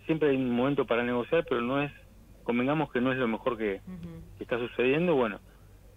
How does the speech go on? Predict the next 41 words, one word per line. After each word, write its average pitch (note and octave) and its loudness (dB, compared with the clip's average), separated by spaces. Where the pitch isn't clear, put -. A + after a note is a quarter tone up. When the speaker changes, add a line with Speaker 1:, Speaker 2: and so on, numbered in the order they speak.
Speaker 2:
¿Qué B2 2
papel F4+ 4
Speaker 1:
Em, - 0
Speaker 2:
juega C#4 2
China, G#3 -4
Javier, G3+ 2
Speaker 1:
creo A3+ 0
Speaker 2:
en A3+ -2
esto F#3+ -4
respecto G3 -8
justamente F#3 -8
de, D#3+ -4
de D3+ -8
lo, D3+ -8
de D#3 -10
lo E3 -6
que E3+ -10
estás F3+ -10
diciendo, D3+ -12
¿no? F#3+ -12
Teniendo G3+ -6
en G3 -8
cuenta G3 2
Speaker 1:
Mirá, D#3+ 0
Speaker 2:
que, F3 -2
Speaker 1:
es F#3 -2
Speaker 2:
que G#3+ 0
Speaker 1:
un, F3 0
es F#3 0
un, G#3+ 0
mm. D3+ -2
Speaker 2:
Sí. G#2 -6
Speaker 1:
Eh, G2 -4
China, A3+ 4
yo, - -2
yo D#3 4
creo A3+ 6
que E3 2
China, G#3 2
a C#3+ 6
ver, C3 4